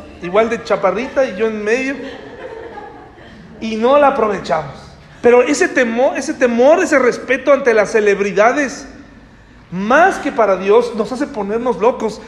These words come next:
Cuando pecamos, cuando pecamos, hermanos, no nos pone así. No mostramos humildad delante de Dios, al contrario, mostramos valentía,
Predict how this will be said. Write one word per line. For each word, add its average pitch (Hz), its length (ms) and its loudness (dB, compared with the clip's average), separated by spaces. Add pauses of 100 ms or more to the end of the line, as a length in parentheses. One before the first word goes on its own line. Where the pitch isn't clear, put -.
(280)
Cuando 254 340 2
pecamos, 269 720 0 (480)
cuando 254 340 0
pecamos, 254 540 0
hermanos, 220 500 0
no 240 300 2
nos 285 180 0
pone 226 300 -4
así. 185 300 -8 (1200)
No 220 120 0
mostramos 247 560 0
humildad 190 440 -2
delante 185 360 -4
de 185 100 -4
Dios, 180 280 -4
al 170 100 -10
contrario, 202 500 0 (560)
mostramos 233 520 -2
valentía, 185 840 0